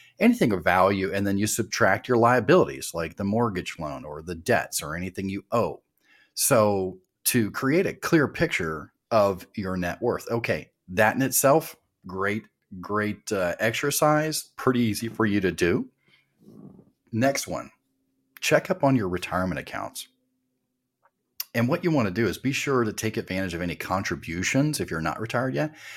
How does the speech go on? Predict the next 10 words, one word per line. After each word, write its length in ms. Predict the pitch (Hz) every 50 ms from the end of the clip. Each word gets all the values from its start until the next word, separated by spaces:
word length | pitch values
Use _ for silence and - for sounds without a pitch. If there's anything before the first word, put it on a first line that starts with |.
| - - - - - - - _
uh, 140 | - 95 87 -
offered 440 | 107 110 113 117 - 123 117 110 95
within 300 | 98 101 87 98 98 101
your 140 | 101 95 90
employer's 420 | 87 87 - 104 95 92 92 85
retirement 540 | 90 87 82 - 90 85 92 107 127 131 127
plan. 380 | - 131 135 147 156 165 180 - _ _ _ _ _ _ _ _ _ - - _ _ _ _ _ _ _ _ -
There 220 | 95 143 180 -
are 180 | - 123 143 -
people 580 | - - 147 175 180 - 85 78 80 85 87